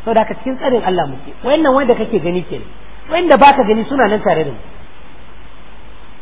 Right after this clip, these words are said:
Akwai yan uwan mu aljanu a cikin masallacin nan da suna ɗaukar karatu. Kar ku ji tsoro, ba abin da za su yi muku. Akwai aljanu da ta cikin gidajenku.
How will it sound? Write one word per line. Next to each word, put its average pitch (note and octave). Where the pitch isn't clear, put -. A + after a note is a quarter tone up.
Akwai A#3
yan B3+
uwan C4
mu A3
aljanu F3+
a E3+
cikin F3
masallacin F3
nan D#3+
da D#3+
suna -
ɗaukar C#3
karatu. G#2+
Kar A#3
ku G3+
ji F#3
tsoro, E3
ba G#3
abin G#3
da F#3
za D#3+
su C#3
yi B2+
muku. A#2+
Akwai C#4+
aljanu A#3+
da B3+
ta A#3
cikin B3
gidajenku. F#3